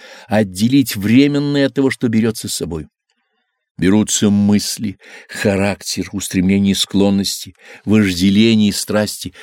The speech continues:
но из всего этого воля может отбросить все нежелательное и обременяющий дух, но опять-таки отбросить заранее, заблаговременно, но не в последний момент. В последний момент времени может просто не быть,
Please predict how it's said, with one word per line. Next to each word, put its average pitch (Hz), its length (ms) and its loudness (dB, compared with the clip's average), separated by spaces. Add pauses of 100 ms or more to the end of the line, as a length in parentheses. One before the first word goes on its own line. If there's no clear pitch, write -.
(240)
но 92 180 -2
из 85 140 0
всего 78 440 -2
этого 113 520 -2 (340)
воля 110 520 2
может 117 260 0
отбросить 98 520 -2
все - 240 -2
нежелательное 82 640 -4 (460)
и 98 100 0
обременяющий 107 800 2
дух, 95 340 -8 (280)
но 76 60 -14
опять-таки 82 320 -6
отбросить 82 520 -4
заранее, 90 720 -2 (480)
заблаговременно, 98 1000 0 (280)
но 87 80 -6
не 80 140 -4
в - 80 -18
последний 80 400 -4
момент. 80 400 -8 (880)
В - 80 -20
последний 95 500 -2
момент 95 440 0
времени 98 440 0
может 92 300 -2
просто 95 320 -4
не 90 160 0
быть, 85 460 -4